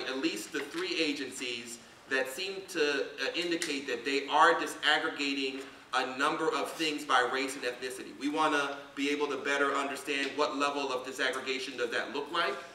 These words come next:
Um, as we work with them to do some initial analysis around what that, uh, what that narrative is as we understand, uh, whether or not disparities do exist by race and ethnicity. So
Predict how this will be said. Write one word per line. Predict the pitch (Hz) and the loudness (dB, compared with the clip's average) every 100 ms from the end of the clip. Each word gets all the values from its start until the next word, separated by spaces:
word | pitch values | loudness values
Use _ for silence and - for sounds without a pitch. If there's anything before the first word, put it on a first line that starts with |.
| - - - | -20 -20 -2
Um, | 123 131 131 127 131 139 | 4 8 8 6 4 6
as | 160 170 160 | 8 6 2
we | 151 147 147 - - 139 135 | 0 2 2 0 -8 -10 0
work | 151 170 170 | 4 4 4
with | 151 | 0
them | 143 139 | 0 0
to | 139 | -4
do | 135 131 | -6 -6
some | - - 151 | -2 0 0
initial | 135 147 143 127 120 | 0 -2 -2 -2 0
analysis | 120 135 139 139 127 123 - - - - | 2 2 0 -2 -4 -4 -10 -16 -20 -2
around | 123 135 135 131 127 131 - - 110 | 2 4 6 4 2 -2 -6 -10 -2
what | 143 147 | 2 4
that, | 147 131 - 127 | 4 2 0 0
uh, | 123 | 0
what | 143 156 | 4 2
that | 151 135 135 | 2 0 2
narrative | 143 143 139 139 135 | 2 2 2 0 2
is | 127 127 | 2 2
as | 123 120 | -2 -2
we | 120 | -4
understand, | 123 120 - 131 131 123 - - - | -4 -4 -6 -4 -4 -6 -12 -8 -2
uh, | 120 | 0
whether | 120 143 143 | 2 2 2
or | 123 | 2
not | 123 123 | 2 0
disparities | - - 127 127 127 120 117 131 | -4 -4 2 4 2 -4 -10 -10
do | 123 | -8
exist | 120 127 120 120 | -6 -4 -6 -2
by | 117 | 0
race | 110 113 117 - - - | 0 0 -2 -6 -14 -12
and | 113 | -4
ethnicity. | 113 110 120 113 110 110 | -4 -4 -8 -8 -10 -6
So | 131 127 123 | 0 2 2